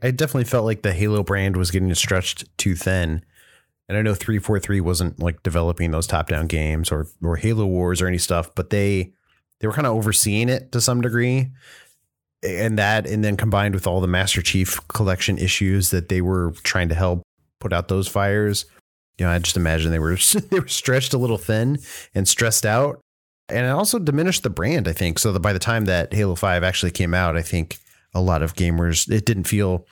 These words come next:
special, even though it was the first, you know, proper Halo game in a few years. It didn't really feel as special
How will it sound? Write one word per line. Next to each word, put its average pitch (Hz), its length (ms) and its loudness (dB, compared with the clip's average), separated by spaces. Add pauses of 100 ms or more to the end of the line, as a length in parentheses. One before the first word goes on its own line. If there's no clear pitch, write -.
(200)
special, 107 720 0
even 123 220 0
though 101 160 2
it 67 80 -2
was 98 260 0
the 101 80 -2
first, - 420 0 (460)
you 78 80 -2
know, 82 160 -2 (540)
proper 107 420 0
Halo 95 300 2
game 87 260 0
in 90 100 0
a - 100 -16
few 101 140 2
years. 85 300 2
It 87 60 0
didn't 92 380 -2
really 104 360 0
feel 135 480 -2
as 107 220 2
special 127 580 0